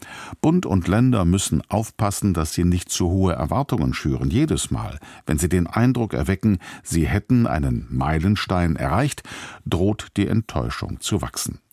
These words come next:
Schaut man nämlich ins Kleingedruckte, sind die Meilensteine, wenn überhaupt, nur Meilensteinchen. Davon profitieren einzig die Radikalen und Populisten, die den anderen Parteien nur vorwerfen müssen, die Lage nicht im Griff zu haben.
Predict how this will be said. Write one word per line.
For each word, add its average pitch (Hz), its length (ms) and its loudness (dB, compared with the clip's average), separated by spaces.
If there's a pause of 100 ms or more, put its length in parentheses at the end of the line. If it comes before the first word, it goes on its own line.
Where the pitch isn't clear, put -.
Schaut - 320 -2
man 73 180 2
nämlich 69 460 0
ins - 200 -4
Kleingedruckte, 95 680 2
sind 90 280 0
die 85 80 2
Meilensteine, 80 800 2
wenn 87 180 4
überhaupt, 71 640 -2
nur 78 320 0 (320)
Meilensteinchen. 69 1400 0 (260)
Davon 90 540 2
profitieren 92 800 -2
einzig 107 400 0
die 76 160 0
Radikalen 71 760 -2 (340)
und - 360 -2
Populisten, 123 720 0 (380)
die 127 60 4
den 123 200 2
anderen 135 320 2
Parteien 104 480 4
nur 151 180 2
vorwerfen 69 720 0
müssen, 127 300 2
die 143 120 4
Lage 73 360 2
nicht - 200 0
im 120 100 4
Griff 139 220 2
zu - 220 -2
haben. 95 280 -4